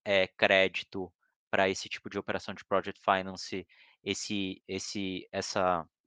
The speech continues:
primeira versão dos Princípios do Equador colocava uma série de critérios na hora de fazer essas concessões. Eh,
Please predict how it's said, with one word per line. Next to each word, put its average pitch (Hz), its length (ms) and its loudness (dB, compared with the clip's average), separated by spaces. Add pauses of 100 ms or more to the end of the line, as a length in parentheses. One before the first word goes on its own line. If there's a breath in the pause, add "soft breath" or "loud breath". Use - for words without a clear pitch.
primeira 98 320 6
versão 98 380 2
dos 90 140 -12
Princípios 95 420 -10
do 98 80 2
Equador 92 340 0
colocava 95 380 2
uma 98 160 2
série 104 380 2
de - 100 -2
critérios 98 720 0 (340 soft breath)
na 92 240 8
hora 95 240 8
de - 80 -4
fazer 95 320 2
essas - 260 -4
concessões. 98 880 -4 (720 soft breath)
Eh, 95 840 6